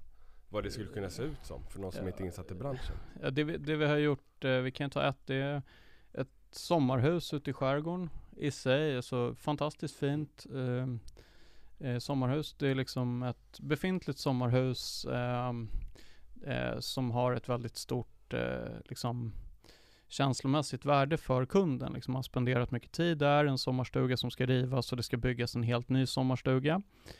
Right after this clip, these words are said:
Speaker 2: Så att, eh, kriterierna är lite då att, ehm, eh, de vill, de vill riva och så vill de bygga ett nytt, och när huset är klart så ska det se ut som att det nya huset i princip alltid har stått där.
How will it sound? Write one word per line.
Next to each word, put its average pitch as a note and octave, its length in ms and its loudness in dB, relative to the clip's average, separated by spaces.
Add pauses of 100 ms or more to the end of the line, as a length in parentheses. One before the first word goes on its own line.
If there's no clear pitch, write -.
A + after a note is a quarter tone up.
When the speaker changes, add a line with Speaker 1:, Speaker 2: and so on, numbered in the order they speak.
(260)
Speaker 2:
Så - 180 0
att, - 400 0
eh, F#2 220 -6
kriterierna C#3 640 4
är B2 60 2
lite A#2+ 300 0
då A2+ 140 2
att, - 320 -4
ehm, A2+ 340 0 (1120)
eh, A#2 380 -6 (100)
de C#3+ 200 0
vill, C#3+ 200 0
de D3+ 100 4
vill D#3 120 2
riva D3 280 4
och C3+ 80 2
så C3+ 80 -2
vill C3 120 2
de B2+ 100 4
bygga A#2+ 180 2
ett A2 60 0
nytt, D#3 340 0
och C3 80 2
när C3 100 6
huset A#2 320 2
är A#2+ 40 -6
klart C3+ 380 2
så B2 80 -4
ska - 160 -2
det A#2+ 200 2 (340)
se - 180 0
ut B2+ 180 2
som A#2+ 140 0
att A#2 160 -4
det - 80 0
nya A#2+ 220 4
huset A#2 380 2
i A#2 40 2
princip - 380 0
alltid A#2 300 2
har A2 40 2
stått - 400 -2
där. - 260 -6